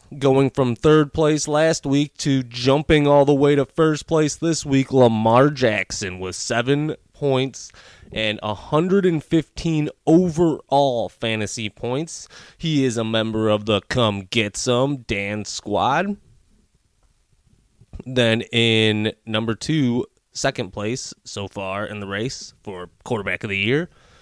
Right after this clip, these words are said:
is Patrick Mahomes, seven points. Big surprise.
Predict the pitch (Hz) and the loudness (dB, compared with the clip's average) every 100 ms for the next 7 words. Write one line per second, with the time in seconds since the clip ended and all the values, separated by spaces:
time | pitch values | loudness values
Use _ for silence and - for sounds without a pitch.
0 | - - - 170 180 185 170 131 113 143 | -20 -18 0 6 6 6 2 -2 -4 -2
1 | 143 185 147 92 - 139 147 151 175 - | 2 2 2 -2 -2 -2 -2 -2 -2 -4
2 | - - 110 - 107 120 127 147 - 175 | -10 -20 -20 -10 -6 -6 -6 -10 -2 0
3 | 160 117 67 57 69 - | 2 0 -2 -8 -10 -12